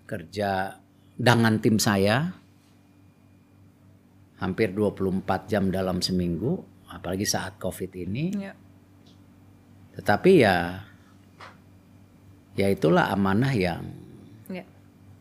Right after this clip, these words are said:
Speaker 1: harus kita jalanin.
Speaker 2: Iya.
Speaker 1: Jadi memang kalau nggak siap, jangan jadi pejabat publik.
Speaker 2: Iya.
Speaker 1: Karena kalau jadi pela-, pejabat publik itu ya, ya nggak boleh ngeluh.
Speaker 2: Iya.
Speaker 1: Karena memang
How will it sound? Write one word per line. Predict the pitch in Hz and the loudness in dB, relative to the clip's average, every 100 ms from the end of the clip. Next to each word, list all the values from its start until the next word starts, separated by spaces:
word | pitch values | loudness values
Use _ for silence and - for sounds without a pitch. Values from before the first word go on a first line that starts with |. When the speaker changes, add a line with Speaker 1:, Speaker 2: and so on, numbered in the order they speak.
| - | -10
Speaker 1:
harus | - 92 | -4 -4
kita | - - 92 | -4 -4 -4
jalanin. | 82 95 113 123 107 | -2 0 0 0 0
Speaker 2:
Iya. | 92 | 0
Speaker 1:
Jadi | 92 151 196 | 2 2 2
memang | 110 92 101 160 170 | -2 -6 -4 -4 -4
kalau | - 95 50 50 50 - | -6 -8 -12 -12 -14 -8
nggak | 95 - | -8 -6
siap, | - 101 127 - - - - - - | -6 -2 -4 -4 -16 -20 -20 -20 -8
jangan | 95 90 | -4 -2
jadi | 90 87 | 0 -2
pejabat | 92 82 85 85 | -4 -6 -6 -8
publik. | - 80 - - - - - | -10 -12 -14 -20 -20 -20 -20
Speaker 2:
Iya. | - - - - - | -16 -16 -18 -20 -8
Speaker 1:
Karena | - 95 | -2 2
kalau | 113 110 107 | 4 4 4
jadi | 98 95 | 4 2
pela-, | 98 104 95 104 | 2 2 0 0
pejabat | - 85 98 95 98 | -6 -6 -2 -2 -2
publik | 98 85 95 90 | -4 -4 -6 -8
itu | 90 139 156 | -4 -2 0
ya, | 92 76 76 - - - - - - - - - - - - - - - | 0 -4 -12 -18 -20 -20 -20 -20 -20 -20 -20 -20 -20 -20 -20 -20 -20 -18
ya | 87 87 | -12 -8
nggak | 87 90 | -4 0
boleh | 95 95 | 2 2
ngeluh. | 113 202 127 170 | 2 4 2 0
Speaker 2:
Iya. | - | -2
Speaker 1:
Karena | 185 123 | 0 2
memang | 120 104 120 | 4 4 2